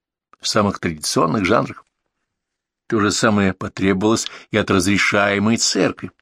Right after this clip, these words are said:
Религия, подобно искусству, должна была стать национальной,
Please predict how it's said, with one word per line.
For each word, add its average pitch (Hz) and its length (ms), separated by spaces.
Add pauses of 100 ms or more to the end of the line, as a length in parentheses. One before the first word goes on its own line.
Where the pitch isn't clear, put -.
(600)
Религия, 110 800
подобно 101 480
искусству, 127 640 (280)
должна 110 420
была 175 240
стать 180 400
национальной, 165 1000